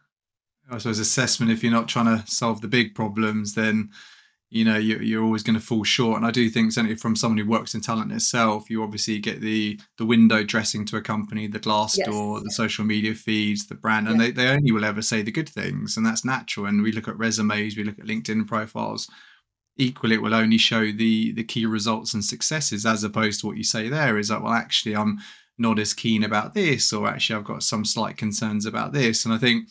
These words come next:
Speaker 1: you know, bringing them all onto, uh, into one assessment platform, which effectively matches people up based on criteria outside of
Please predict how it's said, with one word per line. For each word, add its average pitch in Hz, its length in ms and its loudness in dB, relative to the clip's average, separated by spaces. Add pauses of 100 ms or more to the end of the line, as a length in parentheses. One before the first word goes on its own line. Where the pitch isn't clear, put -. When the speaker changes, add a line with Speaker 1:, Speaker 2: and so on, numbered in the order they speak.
(480)
Speaker 1:
you 131 80 2
know, 117 80 4
bringing 127 220 4
them 117 100 8
all 113 160 6
onto, 107 380 -2
uh, - 20 -8
into 110 460 -4
one 110 200 0
assessment 107 560 -2
platform, 107 520 -2
which - 360 -2
effectively 113 480 -6
matches 110 460 2
people 107 320 -4
up - 160 -8
based 110 320 0
on 104 140 -4
criteria 107 640 0
outside 107 500 0
of 107 240 0